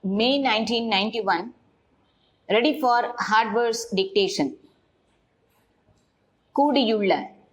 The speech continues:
கலந்து கொள்வதில்,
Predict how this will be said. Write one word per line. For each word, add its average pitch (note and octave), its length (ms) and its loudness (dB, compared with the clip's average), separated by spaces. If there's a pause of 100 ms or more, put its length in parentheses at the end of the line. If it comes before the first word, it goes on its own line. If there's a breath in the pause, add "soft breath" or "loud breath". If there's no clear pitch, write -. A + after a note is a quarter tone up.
(1500)
கலந்து C4+ 540 2
கொள்வதில், G#3+ 760 2